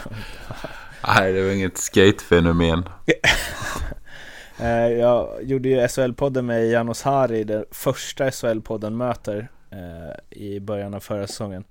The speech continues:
Speaker 2: Då berättade han ju när han var i Modo tillsammans med Donna Brashear och de skulle spela poker.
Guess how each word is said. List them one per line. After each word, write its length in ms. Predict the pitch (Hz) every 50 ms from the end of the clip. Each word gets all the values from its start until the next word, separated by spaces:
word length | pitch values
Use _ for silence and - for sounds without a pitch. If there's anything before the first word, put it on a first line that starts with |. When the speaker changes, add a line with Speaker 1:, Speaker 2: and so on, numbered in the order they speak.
| _ - - - - - - -
Speaker 2:
Då 60 | 113
berättade 440 | 120 123 117 - - - 120 117 113
han 140 | 110 107
ju 120 | 101 101 98
när 160 | 98 98 95
han 320 | 95 101 98 95 95 98
var 280 | 98 101 101 101 98 92
i 180 | 92 90 92 92
Modo 340 | 92 92 90 87 87 87
tillsammans 500 | 82 - - - 98 92 87 82 82 -
med 80 | - 92
Donna 200 | 92 92 87 87
Brashear 380 | 85 87 87 - - 80 87 85
och 160 | 82 95 90
de 120 | 98 92
skulle 220 | - - 98 95 92
spela 380 | - - 98 95 92 92 90 - - - - - - -
poker. 520 | - 120 117 110 - - - 87 87 -